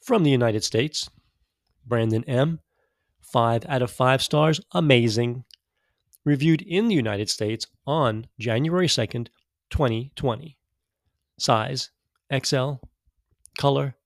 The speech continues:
four pairs, black, white, red, dark blue, verified purchase. I wasn't sure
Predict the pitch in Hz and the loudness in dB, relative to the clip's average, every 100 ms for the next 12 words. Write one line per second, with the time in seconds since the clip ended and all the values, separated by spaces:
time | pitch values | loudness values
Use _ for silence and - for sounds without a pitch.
0 | _ 175 165 117 - - - _ _ _ | _ 0 2 2 -2 -14 -16 _ _ _
1 | 165 117 - - 139 107 _ 143 120 95 | -6 -6 -10 -6 -4 -6 _ -6 -6 -8
2 | _ _ _ _ _ 156 160 - 165 127 | _ _ _ _ _ 0 0 2 2 2
3 | 113 117 135 147 147 139 139 147 143 - | 2 -2 0 0 -2 -6 4 4 4 0
4 | - - - _ _ _ _ - - _ | -8 -8 -10 _ _ _ _ -20 -20 _
5 | 175 208 220 220 - 185 143 143 | -2 2 4 2 0 2 0 0